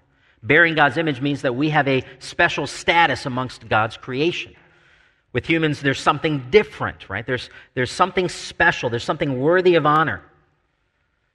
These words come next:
So as you, um, walk through your week this week,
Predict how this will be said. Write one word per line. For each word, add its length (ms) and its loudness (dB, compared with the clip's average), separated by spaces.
So 120 -4
as 120 0
you, 340 2
um, 280 4
walk 520 0
through 160 0
your 280 0
week 420 -4
this 300 -10
week, 340 -12